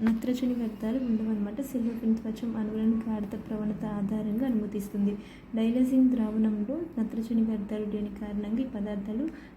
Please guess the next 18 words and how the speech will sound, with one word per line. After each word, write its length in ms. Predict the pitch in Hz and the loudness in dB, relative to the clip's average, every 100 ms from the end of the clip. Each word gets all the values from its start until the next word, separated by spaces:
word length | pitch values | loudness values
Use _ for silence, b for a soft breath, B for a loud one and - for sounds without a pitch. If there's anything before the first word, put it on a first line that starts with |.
| - | -8
రక్తం 320 | 202 233 226 | -6 2 8
నుంచి 240 | 226 220 277 | 8 6 -4
స్వేచ్ఛగా 480 | - 214 - 233 | -4 -6 -4 -2
దీనిలోనికి 600 | 254 233 214 214 214 220 311 | 0 0 0 -2 -4 -4 -6
ప్రయాణిస్తాయి. 720 | - 220 208 208 196 - 202 | -4 -4 -2 -2 -4 -6 -6
దీంతో 320 | 202 214 254 | -2 0 0
రక్తం 360 | 240 202 247 262 | -2 -2 0 0
శుభ్రమవుతుంది. 760 | 240 196 220 208 202 208 202 | 0 -2 -2 -2 -2 0 0
ఈ 40 | 208 | 0
పద్ధతిని 540 | 214 196 - 233 302 | -4 -6 -2 0 0
డయాలసిస్ 500 | 247 214 208 208 - | 0 -2 -2 -6 -2
అంటారు. 380 | 202 196 202 208 B B B - | 0 0 0 -2 B B B -4
ఈ 60 | 226 | -2
విధంగా 320 | 220 233 262 | -2 0 0
శుభ్రపడిన 600 | 254 220 254 226 220 220 | 0 -2 -2 2 4 4
రక్తానికి 680 | 208 202 - 226 220 320 | 2 -4 0 2 4 4
ప్రతి 340 | 320 240 220 254 | 2 0 0 2
హెపారిన్ని 580 | 247 - 226 220 220 | 2 2 0 4 4